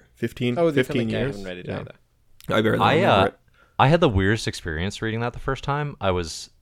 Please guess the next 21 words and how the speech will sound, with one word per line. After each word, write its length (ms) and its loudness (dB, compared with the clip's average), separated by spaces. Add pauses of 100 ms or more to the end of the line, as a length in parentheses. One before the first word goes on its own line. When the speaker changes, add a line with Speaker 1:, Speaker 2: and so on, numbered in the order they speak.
(280)
Speaker 3:
like, 140 -2
living 260 -2
alone 300 -2
in 80 -4
an 100 -6
apartment 540 -10 (380)
with 100 -6
a 40 -4
mattress 420 -4
on 80 2
Speaker 1:
There 60 0
Speaker 3:
the 20 2
Speaker 1:
was 80 -2
Speaker 3:
floor. 160 -6
Speaker 1:
too 160 6
friggin' 380 0
spooky 420 -2
for 240 -6
you. 180 -4
<laughs> 40 6 (640)
Speaker 3:
<laughs> 160 -8